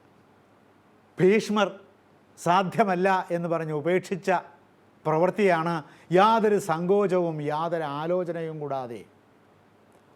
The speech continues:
മഹർഷിയായ, മഹർഷി മഹാനായ ഋഷിയാണ്. ഈ മഹാനായ ഋഷി ഭാരതം ഇന്ന് വരെ അദ്ദേഹത്തെ പോലൊരു ഋഷിയെ പ്രസവിച്ചിട്ടില്ല, നമ്മുടെ ഈ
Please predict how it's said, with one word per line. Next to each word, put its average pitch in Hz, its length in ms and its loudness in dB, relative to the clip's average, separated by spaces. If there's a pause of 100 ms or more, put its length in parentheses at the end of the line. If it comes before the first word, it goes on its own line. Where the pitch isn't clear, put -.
മഹർഷിയായ, 143 640 -2 (800)
മഹർഷി 143 380 -4 (360)
മഹാനായ 180 520 0 (120)
ഋഷിയാണ്. 190 360 -2 (640)
ഈ 147 40 -2 (140)
മഹാനായ 147 640 -4 (180)
ഋഷി 139 240 -12 (1080)
ഭാരതം 151 500 0 (1160)
ഇന്ന് 214 240 2
വരെ 196 200 4 (560)
അദ്ദേഹത്തെ 202 540 2
പോലൊരു 175 300 0 (100)
ഋഷിയെ 185 420 0
പ്രസവിച്ചിട്ടില്ല, 151 640 -8 (320)
നമ്മുടെ 139 220 -4 (100)
ഈ - 20 -4